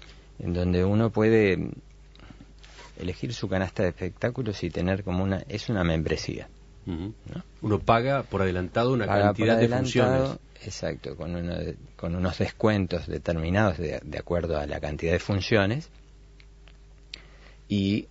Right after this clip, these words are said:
Speaker 1: este, es, es parte del sistema de apoyos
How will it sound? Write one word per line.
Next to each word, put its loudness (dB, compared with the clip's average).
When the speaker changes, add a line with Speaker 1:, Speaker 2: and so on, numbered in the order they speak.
Speaker 1:
este, -4
es, -8
es -8
parte 0
del -6
sistema 0
de 2
apoyos 0